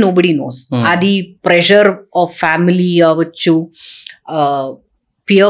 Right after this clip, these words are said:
Speaker 1: pressure అవ్వచ్చు. It can be the smallest thing that triggers something in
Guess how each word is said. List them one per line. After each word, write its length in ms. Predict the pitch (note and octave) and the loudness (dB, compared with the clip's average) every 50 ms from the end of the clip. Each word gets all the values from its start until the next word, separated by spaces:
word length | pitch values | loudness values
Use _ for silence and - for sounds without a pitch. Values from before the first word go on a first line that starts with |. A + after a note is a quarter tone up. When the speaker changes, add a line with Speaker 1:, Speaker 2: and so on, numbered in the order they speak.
| G3+ G#3 | 2 2
Speaker 1:
pressure 300 | G3+ F#3+ F3+ G3 F#3 F3 E3 | 0 2 2 2 2 2 2
అవ్వచ్చు. 400 | D#3 E3 D#3+ D#3+ - - E3 D#3 D3+ D3 - - _ - | 2 0 -2 -2 -4 -6 -4 -4 -4 -6 -10 -12 _ -10
It 60 | A3 - - | -4 0 0
can 100 | C#4 C#4 C#4+ | 2 2 4
be 60 | E4 D4+ A3+ A3 A3+ | 2 2 2 0 0
the 80 | C#4+ D4 - - | 0 0 0 0
smallest 520 | - G#3+ G3 F#3 F#3+ G3 A#3+ B3 C4 B3 - - | 0 2 2 4 4 4 4 2 2 0 0 0
thing 140 | B3+ B3 C4 C4+ B3+ | 0 2 2 2 2
that 140 | C4 B3+ - - - _ _ _ - - - - _ _ _ - | 0 -2 -4 -12 -20 _ _ _ -20 -20 -20 -20 _ _ _ -2
triggers 460 | D4+ C#4 A3+ G#3 A3 A3 A#3+ C4 B3+ B3+ - | 0 2 4 4 4 4 4 4 2 2 0
something 320 | G3+ F#3 F3+ F3+ E3+ E3+ D#3 | 0 0 -2 -2 -2 -2 -2
in 60 | D#3 | -2